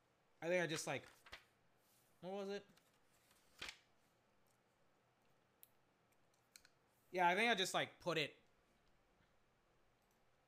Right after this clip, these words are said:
put it on certain things and things of that nature. Blah, blah, blah, blah, blah. Nah, some of these quotes aren't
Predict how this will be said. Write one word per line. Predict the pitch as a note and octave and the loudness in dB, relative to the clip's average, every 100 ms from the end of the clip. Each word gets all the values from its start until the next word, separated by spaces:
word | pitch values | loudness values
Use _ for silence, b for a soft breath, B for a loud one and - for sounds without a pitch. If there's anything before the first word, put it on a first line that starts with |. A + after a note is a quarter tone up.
| _ _ _ _ _ _ _ _ b b b - - - - - | _ _ _ _ _ _ _ _ b b b -20 -20 -20 -20 -4
put | G3+ | 0
it | E3+ - | 0 -2
on | D#3 D3 | -4 -4
certain | - D#3 C#3+ C#3 | -4 -6 -6 -8
things | D3 D3 D3 | -8 -8 -8
and | C#3+ | -10
things | C#3 | -10
of | C3+ | -8
that | C3+ | -8
nature. | C#3 C#3 D3+ C#3 - _ _ _ _ _ _ _ _ _ _ _ _ _ _ _ _ _ _ _ - _ _ _ _ _ _ _ _ - - _ - | -6 -8 -8 -10 -12 _ _ _ _ _ _ _ _ _ _ _ _ _ _ _ _ _ _ _ -20 _ _ _ _ _ _ _ _ -20 -20 _ -14
Blah, | A2 | -12
blah, | E2+ C#2 | -10 -12
blah, | - - | -14 -18
blah, | - - | -20 -12
blah. | F3 F3 E3+ E3 D#3 D3 _ _ - | -2 0 2 0 -2 -10 _ _ -10
Nah, | A3+ A#3+ | -4 -4
some | A#3 C4 | -4 -6
of | |
these | F3+ - | -8 -6
quotes | D#3+ C#3+ D3 | -4 -4 -6
aren't | C3+ | -10